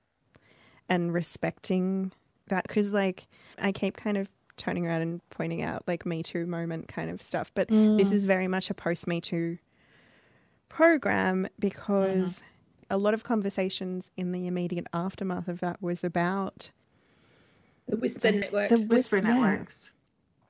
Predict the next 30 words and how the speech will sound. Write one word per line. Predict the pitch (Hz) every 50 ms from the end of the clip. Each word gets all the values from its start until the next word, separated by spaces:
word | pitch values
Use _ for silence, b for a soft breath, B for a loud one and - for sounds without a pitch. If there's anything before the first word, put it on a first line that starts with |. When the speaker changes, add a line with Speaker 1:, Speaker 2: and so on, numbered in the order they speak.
| - - - -
Speaker 1:
And | 202 202 202
that's | 208 - 208 -
very | 214 208 208 208
much | 208 190 - -
what | 190 175 -
this | 180 -
show | - 185 180
is | 175 185 -
doing. | - - 294 277 233 202 190
And | 202 202
it's | 190 - - -
like, | - 175 175 - 175 170
this | 180 175 - -
is | 180 180
how, | - - - 214 214 208 208 b b b b b b -
this | 170 - -
is | 185 185
how | - - 202 196
women | 196 208 208 220 226
have | 226 - 262 254
always | 277 - 277 302 294 233 202 190
kind | - - 190 185 185
of | 185 -
kept | - - 185 - - - -
each | 180 185 - -
other | 185 180 175 185
safe | 185 - - - - - 190 - - - - b b b b b b b b b
from | - - - - 196 190 185
dangerous | - 185 180 175 180 180 - - - 180 175 - -
men. | 196 190 190 185 170 165 175 175 185 185